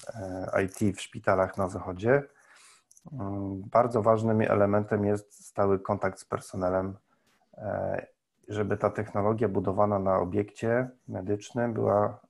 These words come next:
e, zbudowana i pracowała w sposób niezawodny. Kolejnym elementem to jest poprawa ogólnego stanu zdrowia społeczeństwa. I Piotrek tutaj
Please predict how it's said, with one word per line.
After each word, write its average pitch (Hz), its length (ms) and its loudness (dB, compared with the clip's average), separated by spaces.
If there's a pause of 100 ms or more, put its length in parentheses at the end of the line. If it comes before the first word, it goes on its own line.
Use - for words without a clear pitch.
(200)
e, 92 260 -6
zbudowana 110 680 2
i 107 100 -2
pracowała 98 500 0
w 98 40 -8
sposób - 360 -16
niezawodny. 98 420 -10 (1700)
Kolejnym 151 360 6
elementem 123 400 6
to 123 80 0
jest 110 100 -4
poprawa 117 340 2
ogólnego 110 420 2
stanu 107 280 -2
zdrowia 110 260 2
społeczeństwa. 104 760 -6 (580)
I - 20 -8
Piotrek 107 400 -4
tutaj 101 340 -2